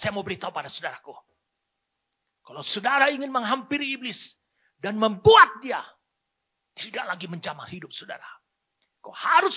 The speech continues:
berhadapan di posisi iblis, yaitu di teritorinya dia. Saya mau sebutkan posisinya itu. Posisinya, jadi Paulus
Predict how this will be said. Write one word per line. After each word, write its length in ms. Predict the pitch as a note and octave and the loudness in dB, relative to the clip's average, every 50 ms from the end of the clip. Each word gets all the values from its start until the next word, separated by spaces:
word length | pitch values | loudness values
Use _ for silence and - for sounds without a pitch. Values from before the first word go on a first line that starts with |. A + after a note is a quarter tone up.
| - | -2
berhadapan 540 | F#4+ E4+ C#4+ C4 D4 D#4 E4 D4+ - D4 C#4+ | -2 0 2 2 2 2 0 -2 0 -4 -4
di 80 | C4+ C4+ | -4 -6
posisi 560 | - - D4 C4+ - - - - - C4+ C4+ | -6 -4 -6 -4 -4 -4 -4 -6 -8 -10 -12
iblis, 240 | B3 G#3+ G3 D#3 - - - - _ _ _ _ _ _ _ _ _ _ _ | -12 -12 -12 -12 -12 -14 -16 -20 _ _ _ _ _ _ _ _ _ _ _
yaitu 240 | A#3 A#3 A#3 - A#3 | -10 -10 -8 -8 -6
di 160 | F#3 E3+ G#3 | -6 -6 -6
teritorinya 800 | G#3 - - C#4 C#4+ C#4+ C#4 - C4+ C4 B3 A#3 A3+ A3 G#3 G#3 | -4 0 0 2 2 0 -2 -4 -4 -2 -2 -2 -2 -2 -4 -4
dia. 220 | G3 E3 E3 C3 G#2+ G2+ _ _ _ _ _ _ _ | -6 -8 -12 -14 -14 -16 _ _ _ _ _ _ _
Saya 240 | _ - - - E3 | _ -16 -12 -10 -8
mau 160 | F3 F#3+ F3 | -8 -8 -6
sebutkan 560 | - - E3+ F#3 D#4 D#4+ - - A#3+ G3+ E3 | -6 -6 0 0 0 0 2 -2 -2 -2 -2
posisinya 480 | - G#3 - - F3 D#3+ - E3+ D#3 C#3+ | -6 -8 -8 -8 -8 -10 -12 -14 -14 -16
itu. 160 | C3 - A2+ - _ _ _ _ _ _ _ _ _ _ _ _ _ - | -18 -20 -20 -20 _ _ _ _ _ _ _ _ _ _ _ _ _ -4
Posisinya, 880 | - A3+ G#3+ - - - F#4 G4+ F#4 - D4 D#4+ C#4 A3+ E3 G#2+ - _ _ _ _ - | -2 -2 -2 -2 0 4 4 4 4 4 0 -4 -4 -4 -8 -12 -12 _ _ _ _ -6
jadi 240 | - - A3+ F3+ - - _ _ _ _ - | -6 -4 -4 -4 -8 -10 _ _ _ _ 10
Paulus 320 | - E4+ F4+ F#4+ E4+ C#4 | 10 12 12 12 8 6